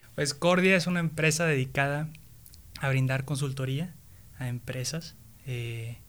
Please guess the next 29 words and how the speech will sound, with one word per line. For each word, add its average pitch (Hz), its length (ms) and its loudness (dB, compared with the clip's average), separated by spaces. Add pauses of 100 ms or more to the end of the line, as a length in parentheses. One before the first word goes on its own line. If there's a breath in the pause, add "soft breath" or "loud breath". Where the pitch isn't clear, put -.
(460 loud breath)
y 135 60 -4
organizaciones 127 680 -2
que 131 180 -10
quieran 147 560 -6
hacer 135 320 -4
esa, 139 280 -6
o 120 100 -8
que 131 160 -8
quieran 156 280 0
iniciar 143 520 -2 (460 loud breath)
esa 147 240 -4
transformación 131 840 -4 (800 loud breath)
de, 127 640 2 (480 loud breath)
de, 131 680 0
eh, 139 420 -10 (340)
de 143 100 -2
estar 151 260 4
en 165 140 8
un 160 140 8
modelo, 151 680 2 (520 loud breath)
eh, 120 460 -6 (160)
de, 117 560 -4 (300)
pues, 127 220 -4
economía 131 580 -2
como 120 480 -4
tradicional 135 760 -2 (600 loud breath)
a 131 200 0
un 139 160 4
modelo 160 640 4